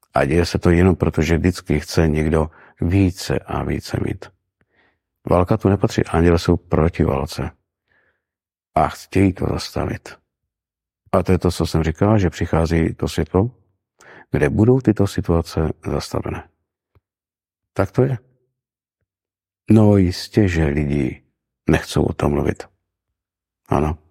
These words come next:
protože mají strach mluvit to nebo tamto a radši se tomu vyhýbají. Ale také lidi o tom mluví a, a, a říkají, jaké mají pocity, protože tím se to zastavuje. Tak to je. I v televizi taky o tom pořád mluví, ne?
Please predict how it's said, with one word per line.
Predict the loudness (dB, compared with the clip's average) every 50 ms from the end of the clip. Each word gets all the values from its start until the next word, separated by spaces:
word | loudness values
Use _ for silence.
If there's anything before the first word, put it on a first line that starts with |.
| _ _ _ _ _ -4 -2
protože | 0 0 0 0 0
mají | 0 0 -2 -2
strach | -2 -2 -2 0 0
mluvit | 0 0 0 -2 -2 0
to | 0 2 2
nebo | 2 0 -2 -2
tamto | -2 0 0 -2 -2 0 -2 -2 -2 -4 _ _ _ _ _ _ 0
a | 0 2
radši | 2 0 0 -2 -2
se | -2 -2 -2
tomu | -2 0 0 0
vyhýbají. | -2 -2 -2 0 0 2 2 2 0 0 -2 -6 _ _ _ _ _ _ _ _ _ _ _ _ _ _ _ _ _ _ _ _ _ _ _ _ _ _ _ _
Ale | 0 0 2 2
také | 2 2 4
lidi | 4 4 4 4 6 4 4
o | 4
tom | 2 2 2 4
mluví | 4 4 4 4 4 4 4 4 4
a, | 4 4
a, | 2 2 2 2 2 0 0 -2 -2 -2
a | -2
říkají, | -4 -4 -2 0 2 2
jaké | 2 2 2
mají | 2 2 0 -2
pocity, | -2 -6 -6 -6 -6 -6 -4 -4 -6
protože | -4 -6 -6 -4 -2 -2 -2 -2
tím | -2 2 2 4 4 4 2
se | 0 -2 -4 -4 -4
to | -4 -4 -6
zastavuje. | -6 -8 -10 -10 -8 -6 -6 -4 -4 -6 -8 -10 _ _ _ _ _ _ _ _ _ _ _ _ _ _ _ _ _ _ _ _ _ _ _ _ _ -6
Tak | -6 -6 -4
to | -2 -2 -2
je. | -2 -2 -4 -8 _ _ _ _ _ _ _ _ _ _ _ _ _ _ _ _ _ _ _ _ _ _ _ -6
I | -6
v | -6 -2
televizi | 0 2 2 4 4 4 2
taky | 0 0 2 0
o | 0
tom | 2 0 -2
pořád | -2 -2 -4 -4
mluví, | -4 -4 -6 -6 -6 -8
ne? | -8